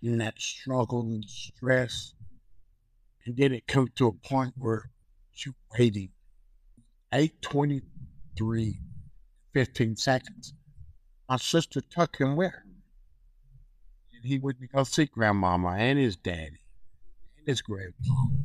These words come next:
Now they all sit up there now and say, "Boy, that crazy uncle of mine." My mama just really having a ball with this. He need to stop asking people about catfish when he's on television or he on a podcast, you know?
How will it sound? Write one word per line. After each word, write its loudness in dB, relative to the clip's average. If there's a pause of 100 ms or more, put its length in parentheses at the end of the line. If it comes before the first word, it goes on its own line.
(320)
Now 2
they 0
all 2
sit -4
up 0
there 0
now 0
and -2
say, -4
"Boy, 0 (160)
that -4 (180)
crazy 0
uncle -2
of -4
mine." -2 (380)
My 2
mama 2
just -8
really 2
having 0
a -4
ball 2
with -8
this. -4 (640)
He 4
need 4
to -4
stop -2
asking 0
people 0
about 0
catfish -2
when -6
he's -2
on 2
television -4 (360)
or 0
he 4
on 4
a 0
podcast, -2 (240)
you 2
know? 4